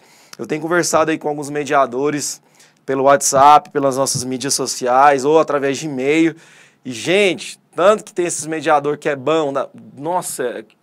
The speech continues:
como fala aqui no Goiás, né? É bom demais da conta, é os melhor de Goiás. Então, vocês, alunos e alunas, vocês têm que agradecer todo dia pelos, esses mediadores que vocês têm, tá?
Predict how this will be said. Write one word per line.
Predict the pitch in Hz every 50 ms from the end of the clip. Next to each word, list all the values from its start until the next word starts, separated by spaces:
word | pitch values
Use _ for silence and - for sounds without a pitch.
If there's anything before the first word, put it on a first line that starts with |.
| _ _
como | - 160 175
fala | 165 - 180 190 180
aqui | 175 185
no | 175 165
Goiás, | 165 156 139 135 135 135 131 127 123 123
né? | 147 170 185 185 - - - - - _ -
É | 127 143
bom | 139 135 156 175 190 190
demais | 151 135 156 196 185 170 160 160 175 185 196 202 175 156
da | 165 175 170 165
conta, | 170 - 147 143 151 160 165 135 151
é | 147
os | 151 139
melhor | 147 151 147 160 185 180 160 143 147 160 170 165
de | 156 156
Goiás. | 151 160 143 127 117 117 117 113 104 - - - - - _ _ _ _ _ _
Então, | - 135 143
vocês, | 143 160 175 160 - - 180 196 220 214 190
alunos | 190 165 156 156 156 156 156 151 147 135 135
e | 147
alunas, | 139 135 135 131 123 117 117 113 -
vocês | - 143 135 - -
têm | 151 160 160
que | _ _ _ -
agradecer | 180 170 170 175 175 185 185 - - 185
todo | - - 180 190 185
dia | 170 160 160 160 160
pelos, | 160 165 160 170 147 - 147 131 -
esses | - 151 151 - - - 147
mediadores | 156 156 135 165 151 151 151 151 143 135
que | -
vocês | - 156 151 - - 170 175 170 - -
têm, | - 135 127 127 120
tá? | 104 - 123 135 160 170